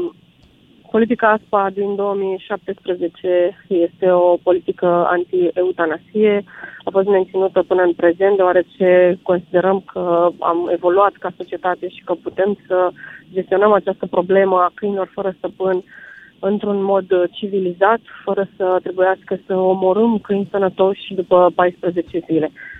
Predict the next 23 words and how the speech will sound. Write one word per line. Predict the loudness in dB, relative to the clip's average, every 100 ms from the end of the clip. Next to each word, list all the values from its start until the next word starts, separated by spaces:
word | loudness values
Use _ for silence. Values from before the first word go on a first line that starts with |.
| -20 -20 -20
Și | -8 -2
acest | 0 0 0 0
lucru | 2 2 2 -2 0
se | -2
poate | 2 0 0
întâmpla, | -4 -2 0 -2
putem | -2 -2 0 0
evita | 0 -2 0 0 2
eutanasia | -2 -2 -2 -2 -4 -2 -2 -2 -2
cu | 0
respectarea | 2 0 -4 -8 -4 -2
legislației, | -2 -2 -8 -6 -4 -4 -4 -6 -6 -10
atenție, | -12 -8 -6 -6 -4 -6 -6 -20 -20 _ _ _ _ -8 0
legislația | 2 0 -2 0 0 0 0
permite | 0 2 2
adăposturilor | 0 0 -2 -4 -2 0 0 -2
să | -4
prelungească | -2 0 0 -2 -2 -4
termenul | -2 0 0 0
de |
cazare | 0 0 2 2 2
al | 0
câinilor | -2 -2 0 0 -2